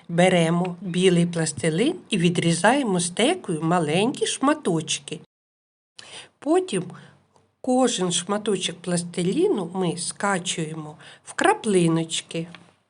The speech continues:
Потім ці краплиночки притискаємо до гілочки,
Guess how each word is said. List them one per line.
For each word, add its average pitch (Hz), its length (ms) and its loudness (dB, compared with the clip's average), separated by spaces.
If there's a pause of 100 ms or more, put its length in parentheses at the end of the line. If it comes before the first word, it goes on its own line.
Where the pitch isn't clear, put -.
(2000)
Потім 349 560 2
ці 208 180 -4
краплиночки 202 1120 -2 (320)
притискаємо 202 1000 2
до 262 200 0
гілочки, 175 1040 -2